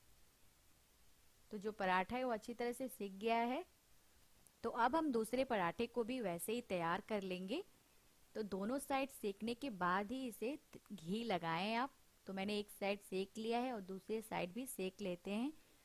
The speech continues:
तो दोनों साइड अच्छी तरह सिक गया है। अब इसमें हमने घी लगा दिया है। तो दूसरे साइड भी मैंने इसमें घी लगा दिया है।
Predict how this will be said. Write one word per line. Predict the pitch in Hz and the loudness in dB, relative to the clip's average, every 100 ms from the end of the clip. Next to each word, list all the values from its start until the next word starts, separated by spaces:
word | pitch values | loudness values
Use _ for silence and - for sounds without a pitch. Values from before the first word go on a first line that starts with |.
| - - - - - - - - | -20 -20 -20 -20 -20 -20 -20 -18
तो | - | -12
दोनों | 185 190 220 | -6 -4 -4
साइड | 240 226 220 | 0 0 0
अच्छी | 214 240 | -4 -4
तरह | 226 233 | -2 -2
सिक | - 226 208 | -4 -6 0
गया | 240 | 4
है। | 247 254 | 4 2
अब | 233 247 | -2 -6
इसमें | 233 262 | -6 -4
हमने | 254 254 262 | -2 -2 -2
घी | 226 175 196 | -4 -4 -2
लगा | 208 190 180 | 0 0 -2
दिया | 190 196 | -2 -2
है। | 202 214 320 - - - - - - - - - - - - - - - - - - - - - - - - - - - - - - - - | -2 -2 -8 -14 -20 -20 -20 -20 -20 -20 -20 -20 -20 -20 -20 -20 -20 -20 -20 -20 -20 -20 -20 -20 -20 -20 -20 -20 -20 -20 -20 -20 -20 -20 -14
तो | 190 | -8
दूसरे | 190 185 233 | -6 -2 -2
साइड | 233 220 | 2 2
भी | 214 233 | 2 -2
मैंने | 226 233 | 0 -2
इसमें | 233 - 226 202 | -4 -6 -8 -8
घी | 175 185 | -6 0
लगा | 208 196 185 | 2 2 0
दिया | 190 196 | 0 -2
है। | 208 254 | -2 -4